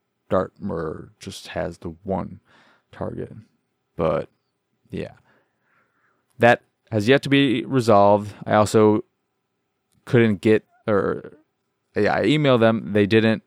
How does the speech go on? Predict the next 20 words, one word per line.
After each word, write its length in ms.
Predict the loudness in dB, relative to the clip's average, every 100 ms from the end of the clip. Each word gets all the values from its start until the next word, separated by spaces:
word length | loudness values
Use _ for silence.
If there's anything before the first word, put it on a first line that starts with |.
| _
reply 540 | -6 -4 2 4 4 0
to 140 | -2
me 360 | -6 -4 -6 -10 _ _ _ _ _ _ _ _
about 520 | -4 2 4 4 0 _ _ _ _ _ _ _
changing 400 | -4 -2 0 0
my 140 | -2
email, 520 | -2 -4 -2 -2 -4 -10 _
'cause 160 | -12 -8
you 80 | -8
can't 320 | -4 -6 -2
change 240 | -2 -2
your 80 | 0
email 300 | 0 0 -2
address 480 | -2 -2 -4 -8 -20 _ _ -8
in 120 | -4
your 100 | -2
I 140 | -2
O 100 | -2
I 140 | -2 -4
account 500 | -6 -12 -16 -16